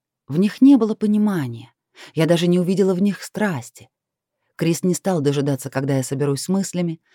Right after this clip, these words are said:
нагнулся и впился в мои губы поцелуем. Напористым и бескомпромиссным, не оставляющим возможности воспротивиться или хотя бы попытаться перехватить инициативу.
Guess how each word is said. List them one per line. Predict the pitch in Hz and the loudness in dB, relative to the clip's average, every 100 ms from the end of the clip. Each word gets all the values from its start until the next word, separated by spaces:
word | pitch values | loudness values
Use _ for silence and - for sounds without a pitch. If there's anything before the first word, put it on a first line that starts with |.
| - - | -14 -2
нагнулся | 185 175 208 262 262 233 226 _ _ _ | 0 4 6 6 4 -6 -10 _ _ _
и | 233 233 | -2 -2
впился | - 269 262 - | 0 2 2 0
в | 190 | 0
мои | 196 214 | 2 0
губы | 170 185 180 | 0 -4 -4
поцелуем. | - - 170 151 123 113 - _ _ _ _ _ _ | -8 -8 -8 -8 -10 -12 -16 _ _ _ _ _ _
Напористым | 135 139 139 196 214 - - 202 - _ _ | -2 -2 0 -2 -2 -4 -2 -2 -4 _ _
и | - | -6
бескомпромиссным, | 175 175 - 170 160 160 151 117 - - - _ _ - - | -4 -4 -2 -4 -2 -4 -4 -6 -10 -14 -14 _ _ -14 0
не | 160 | 4
оставляющим | 165 - 160 196 185 - 165 | 4 2 0 2 0 0 0
возможности | 156 147 185 160 165 - | 0 0 -2 -2 -4 -4
воспротивиться | 156 - 147 143 196 165 - 143 143 - - | -6 -2 -4 -2 -2 -4 -2 -4 -4 -16 -6
или | 190 202 208 | 0 2 2
хотя | - 208 | 0 -2
бы | 214 | -2
попытаться | - 196 185 233 233 220 | -2 -2 -2 0 -2 -2
перехватить | 208 190 - 185 208 | -2 0 0 0 0
инициативу. | 185 185 - 180 175 127 107 127 | 0 -2 -2 -6 -6 -12 -16 -18